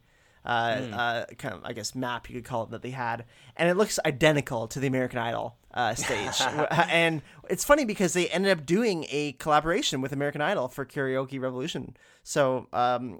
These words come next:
Speaker 1: we didn't get that on the GameCube, but I think we got it on an Xbox. Uh,
Speaker 2: Okay.
Speaker 1: or, or, uh, probably P S two as well. I was like, "Oh, that, that's a missed opportunity for the GameCube. I would have liked that."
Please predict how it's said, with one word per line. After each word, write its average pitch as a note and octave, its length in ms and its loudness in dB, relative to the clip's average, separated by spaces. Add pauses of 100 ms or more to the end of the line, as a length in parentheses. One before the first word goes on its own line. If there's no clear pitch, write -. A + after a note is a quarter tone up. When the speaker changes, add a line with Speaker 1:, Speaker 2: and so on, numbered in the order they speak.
Speaker 1:
we C#3+ 140 -2
didn't D3+ 240 -6
get D#3 180 0
that C#3+ 300 2
on C3 260 2
the B2 80 -4
GameCube, C3+ 360 -8
but B2 100 -8
I - 20 -8
think B3 180 -12
we C#4+ 80 -8
got D3 220 0
it D3 40 -2
on B2+ 120 -2
an B2+ 80 -6 (100)
Xbox. - 600 -6 (320)
Uh, B2 260 -4
Speaker 2:
Okay. G#2+ 100 -6
Speaker 1:
or, B2 220 -4
or, A#2+ 280 -6 (100)
uh, A2 100 -10 (120)
probably A#2 240 -6
P B2+ 160 -8
S A2+ 100 -8
two - 160 -8
as A#2 160 -8
well. A#2 320 -6
I A#2+ 60 -14
was B2+ 100 -16
like, A2+ 140 -12
"Oh, D#3 100 -6
that, D#3 220 0
that's D#3 160 -2
a D3+ 60 -4
missed C#3 200 -2
opportunity B2+ 480 -4
for - 100 -20
the A#2+ 100 -16
GameCube. A2 360 -12
I A2 60 -8
would G#2+ 100 -10
have A2 80 -14
liked A2 200 -12
that." G2 260 -12